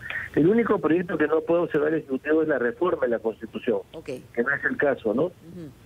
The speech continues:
Speaker 1: Eh, lo natural y previsible es que esta ley sea observada por el presidente de la República, porque ya el propio ministro de Justicia se ha, ha opinado en contra,
Speaker 2: Así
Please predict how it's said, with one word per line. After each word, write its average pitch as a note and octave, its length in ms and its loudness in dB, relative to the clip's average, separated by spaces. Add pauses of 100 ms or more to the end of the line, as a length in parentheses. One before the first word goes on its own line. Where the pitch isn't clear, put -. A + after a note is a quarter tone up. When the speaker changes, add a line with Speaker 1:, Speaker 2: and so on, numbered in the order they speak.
(280)
Speaker 1:
Eh, B2 260 2
lo B2+ 420 0
natural C3 500 0
y F3+ 40 -2
previsible D3 560 -2
es - 120 -4
que C#3+ 80 -2
esta C#3 220 0
ley C#3 220 0
sea C#3 140 2
observada C#3 460 0
por B2 140 -6
el A#2 40 -2
presidente - 380 -2
de C#3 80 0
la C3 40 2
República, C3+ 600 -2 (760)
porque A#2+ 300 0
ya B2 140 2
el C3+ 100 0
propio C#3 280 -2
ministro C3 300 0
de A#2+ 60 -8
Justicia B2+ 380 -2
se C3 60 2
ha, A#2 420 -2
ha A#2 80 0
opinado B2 320 0
en C#3+ 80 -4
contra, D3 420 0
Speaker 2:
Así - 200 -8